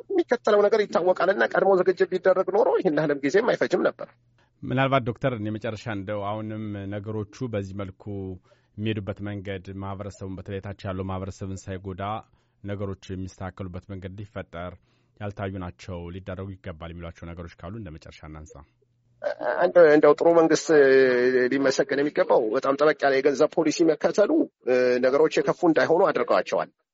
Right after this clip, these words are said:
Speaker 1: እንደው ልል የሆነ የገንዘብ ፖሊሲ ቢከተል ኖሮ በጣም አስቸጋሪ ሁኔታ ነበር የሚፈጠረው። እሱኛው ላይ በጣም የሚመሰገን ነው። አሁንም መንግስት በጣም የኢኮኖሚ ሁኔታውን በጣም እንዳያዘናጋው ብዬ እፈራለሁ። እስካሁን ምንም ነገር የከፋ አለመምጣቱ ወደፊትም ሁሉ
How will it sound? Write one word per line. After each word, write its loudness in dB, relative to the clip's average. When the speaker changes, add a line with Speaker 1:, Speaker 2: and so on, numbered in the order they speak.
Speaker 1:
እንደው 0
ልል 4
የሆነ 4
የገንዘብ 4
ፖሊሲ 0
ቢከተል -2
ኖሮ 4
በጣም 4
አስቸጋሪ 0
ሁኔታ 2
ነበር 2
የሚፈጠረው። -2
እሱኛው 0
ላይ 2
በጣም -4
የሚመሰገን 0
ነው። 0
አሁንም 2
መንግስት 2
በጣም 2
የኢኮኖሚ 2
ሁኔታውን 4
በጣም 2
እንዳያዘናጋው 4
ብዬ -4
እፈራለሁ። 0
እስካሁን 0
ምንም 2
ነገር 2
የከፋ 0
አለመምጣቱ 2
ወደፊትም 2
ሁሉ 2